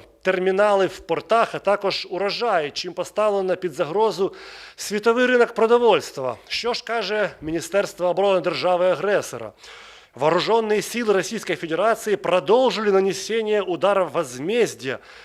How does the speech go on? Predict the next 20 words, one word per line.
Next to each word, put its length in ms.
як 220
вони 200
кажуть, 600
високоточним 1000
оружием 720
по 140
цехам 460
производства 760
і 80
містам 400
хранення 560
безекіпажних 840
катерів 500
в 60
районах 420
Одеси 420
і 180
Іллічовська». 640
Це 340
брехня. 640